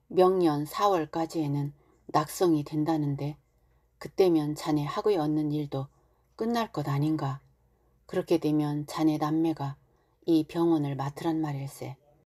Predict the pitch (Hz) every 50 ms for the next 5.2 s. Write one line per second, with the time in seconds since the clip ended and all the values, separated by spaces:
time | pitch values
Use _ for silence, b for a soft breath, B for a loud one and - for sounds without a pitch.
0 | _ _ _ _ _ _ _ _ _ _ _ _ _ _ _ 175 165 165 156 151
1 | 147 143 - _ _ _ _ _ _ - - 170 170 175 175 170 156 143 143 135
2 | 131 135 139 - - 151 143 139 139 _ - 135 135 135 _ _ _ _ _ _
3 | _ _ _ _ _ _ _ _ _ _ _ _ _ - - 214 220 190 - 160
4 | 156 147 - - 185 165 - 156 151 - 180 165 - 208 202 196 214 220 202 190
5 | 165 160 151